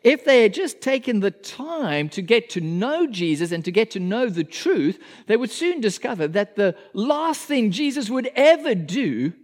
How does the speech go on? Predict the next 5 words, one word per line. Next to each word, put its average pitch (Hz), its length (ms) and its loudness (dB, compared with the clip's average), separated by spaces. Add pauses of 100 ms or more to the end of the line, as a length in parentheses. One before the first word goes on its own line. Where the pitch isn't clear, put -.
(320)
is 185 160 0
lead 233 260 2
an 220 80 2 (100)
armed 220 520 2
rebellion 165 840 4